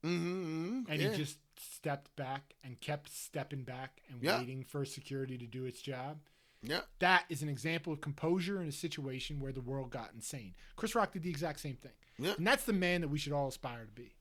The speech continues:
Speaker 1: Totally.
Speaker 2: You know?
Speaker 1: But
Speaker 2: Yeah.
Speaker 1: at the same time, Will's, Will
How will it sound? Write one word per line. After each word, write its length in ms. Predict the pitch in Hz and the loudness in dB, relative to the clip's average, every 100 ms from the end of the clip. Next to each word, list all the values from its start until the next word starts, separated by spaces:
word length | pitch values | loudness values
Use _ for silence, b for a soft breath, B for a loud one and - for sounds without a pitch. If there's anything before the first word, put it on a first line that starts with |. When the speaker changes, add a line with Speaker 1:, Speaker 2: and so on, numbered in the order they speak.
| - | -6
Speaker 1:
Totally. 340 | - 185 139 127 | 2 2 2 -2
Speaker 2:
You 40 | |
know? 60 | 147 - B B B | -6 -12 B B B
Speaker 1:
But 140 | 202 185 | 6 6
Speaker 2:
Yeah. 40 | |
Speaker 1:
at 60 | 160 | 6
the 80 | 165 | 0
same 320 | 175 170 175 | 2 2 2
time, 340 | 156 156 165 | 4 4 4
Will's, 480 | 135 147 156 151 - - B B B B 143 - - - B B B B | 4 4 2 -2 -6 -8 B B B B -20 -20 -20 -20 B B B B
Will 160 | 214 | 12